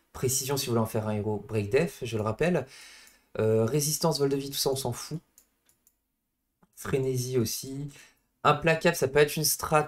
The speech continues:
euh, pour la faire spammer. Le break def, puis l'A trois. Euh,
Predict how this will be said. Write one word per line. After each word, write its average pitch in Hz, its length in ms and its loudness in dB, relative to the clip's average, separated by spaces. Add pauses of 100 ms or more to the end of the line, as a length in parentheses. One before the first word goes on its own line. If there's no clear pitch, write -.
(100)
euh, 120 260 2
pour 127 220 0
la 120 100 4
faire 131 160 -2
spammer. 131 460 2
Le 160 120 4
break 151 280 2
def, 151 380 4
puis 165 340 -4 (260)
l'A 120 180 4
trois. 135 400 2 (500)
Euh, 104 800 2